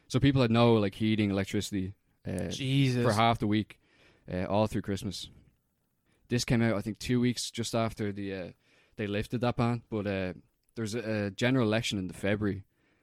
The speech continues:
Speaker 1: and it was the Tories that had sort of, uh, provoked this confrontation between, between Labour and the state, and, uh, they sort, they basically lost this confrontation because
Speaker 2: Mm.
Speaker 1: even though they cut off electricity to half the country for half the week,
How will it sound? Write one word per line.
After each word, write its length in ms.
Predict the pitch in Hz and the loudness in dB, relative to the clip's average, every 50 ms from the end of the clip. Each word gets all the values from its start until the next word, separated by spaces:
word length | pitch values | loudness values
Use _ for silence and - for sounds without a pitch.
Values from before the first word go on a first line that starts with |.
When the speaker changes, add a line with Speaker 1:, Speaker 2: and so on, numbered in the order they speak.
| _ _ _ | _ _ _
Speaker 1:
and 520 | - 95 95 95 95 92 92 92 - - - - - - _ _ _ _ _ | -10 -6 -6 -4 -4 -4 -4 -6 -8 -10 -12 -14 -16 -18 _ _ _ _ _
it 100 | _ 107 | _ -4
was 160 | 104 104 - | -2 -2 -2
the 180 | - 104 101 95 | -2 -2 -4 -4
Tories 540 | - - - 110 113 117 117 117 110 107 98 | -4 -2 2 4 6 6 6 6 4 4 2
that 80 | 101 | -2
had 220 | 95 95 95 92 - | -4 -4 -4 -6 -6
sort 120 | - 98 | -8 -8
of, 220 | 92 95 92 - - - _ _ _ _ - | -8 -10 -12 -16 -20 -20 _ _ _ _ -16
uh, 200 | - 85 65 78 - - | -14 -12 -12 -14 -12 -8
provoked 560 | - 107 95 101 92 101 104 - - - - | -8 -6 -2 -2 -2 -2 -2 -4 -10 -10 -6
this 200 | - 101 - - | -6 -4 -4 -6
confrontation 540 | - - 107 101 101 98 104 101 101 101 107 | -4 -2 -2 -2 -2 -2 0 0 0 0 -2
between, 360 | 98 - 104 101 98 92 101 - - - - - - - - - | -2 0 0 0 2 0 -2 -4 -10 -18 -20 -20 -20 -20 -14 -10
between 280 | - - 127 120 113 | 0 4 4 6 6
Labour 380 | 110 110 110 113 113 120 113 113 123 | 6 6 6 6 4 4 2 0 -2
and 120 | 101 101 | -2 -2
the 60 | 98 92 | -2 -2
state, 320 | - 104 101 107 107 - _ _ _ _ _ _ _ _ _ _ _ | 0 0 2 2 0 -2 _ _ _ _ _ _ _ _ _ _ _
and, 260 | - 98 95 95 92 | -8 -6 -4 -4 -4
uh, 280 | 95 92 95 92 90 - - - - _ _ _ _ | -4 -4 -4 -4 -6 -8 -10 -16 -20 _ _ _ _
they 100 | 117 110 | -2 -2
sort, 220 | - - 127 - | 0 0 0 2
they 80 | - 113 | 2 2
basically 440 | 98 127 135 127 - 117 107 101 98 | 4 4 2 2 2 0 0 0 2
lost 360 | 98 95 95 98 107 104 - | 4 4 4 4 4 2 0
this 100 | 117 - | -2 -2
confrontation 600 | - 110 110 - 117 104 110 110 110 - 113 110 - | 0 0 0 0 0 0 0 -2 -2 -4 -6 -6 -2
because 260 | 170 160 156 151 143 | 0 2 4 4 4
Speaker 2:
Mm. 60 | 117 | 4
Speaker 1:
even 200 | 127 135 131 139 120 | 4 4 4 4 4
though 300 | 123 120 117 113 107 - - _ _ _ _ _ _ _ _ | 4 4 4 4 2 0 -6 _ _ _ _ _ _ _ _
they 240 | 110 107 104 101 98 | -2 0 0 0 0
cut 180 | - - 123 | -2 -2 0
off 200 | 113 113 110 - | 2 2 2 0
electricity 480 | 113 110 101 - - 107 107 - - 101 | 0 -2 -2 -2 -2 -4 -4 -2 -4 -4
to 100 | - 95 | -4 -2
half 140 | 95 95 92 - | -2 -2 -4 -4
the 80 | - | -4
country 220 | 110 98 - - - | -6 -4 -4 -6 -8
for 120 | - 82 | -8 -6
half 220 | 92 98 98 92 | -2 -2 -2 -2
the 80 | - 101 | -2 -2
week, 300 | 98 95 95 - - - | -2 -2 -2 -4 -8 -16